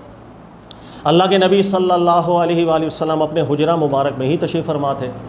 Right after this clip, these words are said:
और घर में उम्मुल मोमिनीन आयशा सिद्दीक़ा थीं और आपकी दो सहेलियाँ आ गईं। अच्छा, ये बैठ करके कुछ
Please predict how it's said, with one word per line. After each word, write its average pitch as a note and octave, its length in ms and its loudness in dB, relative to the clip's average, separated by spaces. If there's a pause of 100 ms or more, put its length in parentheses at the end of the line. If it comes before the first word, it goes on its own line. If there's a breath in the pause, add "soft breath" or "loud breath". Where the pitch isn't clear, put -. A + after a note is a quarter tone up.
(680 loud breath)
और G#3+ 180 6
घर E3+ 240 4
में G#3 160 4
उम्मुल G3+ 400 2
मोमिनीन F3 520 2
आयशा D#3+ 380 2
सिद्दीक़ा D3+ 500 0
थीं G#3 260 0
और D#3+ 240 -2
आपकी D#3+ 300 0
दो F3 180 2
सहेलियाँ C#3+ 580 0
आ C#3+ 60 0
गईं। C3+ 140 -4 (760 loud breath)
अच्छा, C#3+ 200 0
ये F#3+ 240 6
बैठ G#3 420 4
करके F3+ 360 -4 (420)
कुछ F#3+ 240 -2